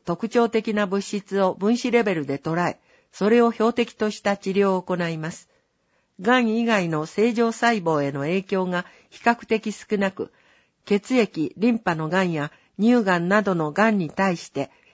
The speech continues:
極めて効果が高い治療ができるようになりました。経口薬として服用可能なものも登場し、点滴ではなく自宅で負担が少ない形で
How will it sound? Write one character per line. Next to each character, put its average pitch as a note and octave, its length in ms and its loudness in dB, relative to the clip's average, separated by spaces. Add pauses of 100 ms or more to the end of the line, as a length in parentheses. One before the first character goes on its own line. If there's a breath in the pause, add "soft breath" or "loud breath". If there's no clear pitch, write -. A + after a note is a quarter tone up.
極 A#3+ 240 4
め G#3+ 120 -2
て E3 200 -4
効 A3+ 240 2
果 F3 120 -6
が E3 160 -4
高 G3+ 340 -2
い F3 120 -2
治 - 160 -8
療 G3 160 2
が G3 140 2
で F#3+ 140 -4
き A3+ 140 -2
る G#3 80 -2
よ E3 120 0
う C#3 40 -4
に C3+ 120 -8
な C#3+ 100 -6
り D3+ 140 -6
ま D3+ 120 -8
し - 120 -18
た。 - 160 -14 (840)
経 C#4 200 2
口 C#4 240 2
薬 F3 200 -2
と C3 160 -6
し - 120 -12
て D3+ 200 -4 (320 soft breath)
服 - 300 -4
用 A3+ 220 4
可 G3+ 180 -4
能 A3 160 2
な G#3+ 160 2
も G#3 140 0
の G#3+ 120 2
も E3 100 -2
登 D#3+ 280 -4
場 D#3 220 -2
し、 D#3 260 -6 (360 soft breath)
点 A3 200 2
滴 A3 260 0
で G3+ 120 4
は E3 120 2
な F#3+ 140 0
く C#3 220 -8 (320 soft breath)
自 F3+ 160 -4
宅 A3+ 320 2
で G#3+ 220 2
負 - 100 -18
担 A3 200 2
が A3 140 0
少 - 240 -4
な A#3 140 0
い E3+ 40 -6
形 D#3 420 -6
で D#3+ 180 -4